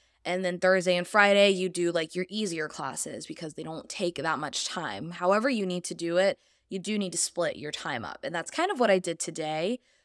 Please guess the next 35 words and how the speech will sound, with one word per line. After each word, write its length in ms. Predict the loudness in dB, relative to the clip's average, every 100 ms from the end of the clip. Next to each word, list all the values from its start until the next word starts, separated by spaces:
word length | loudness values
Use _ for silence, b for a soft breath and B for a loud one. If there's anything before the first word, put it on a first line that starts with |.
| _
when 480 | -4 -2 0 -2 -4
me 280 | -6 -6 -6
and 100 | -6
my 120 | -8
friends, 240 | -6 -6 -6
when 100 | -8
we 60 |
went 120 | -8
to 80 | -6
Starbucks. 720 | -2 0 0 0 -2 -4 -10 -6
I 220 | 0 2 2
just 200 | 0 -2
knew 180 | -2 -4
that 160 | -6
today 600 | -6 0 2 4 2 -2 -6 _ _ _
was 120 | -8 -2
gonna 180 | -2
be 100 | -2
the 120 | -2 0
day 340 | 2 2 2
that 80 | 0
I'm 120 | -4
getting 300 | -4 -6 -8 -8
a 80 |
lot 380 | -6 -4 -2 -2
of 100 | -4
things 320 | -8 -10 -8
done 340 | -6 -8 -10 -18 _ _
because 260 | -8 -4 0
I 140 | 0
want 260 | 0 -2 -4
to 80 |
have 300 | 0 2 2 -4
a 100 | -10
really 500 | -6 -2 -2 -2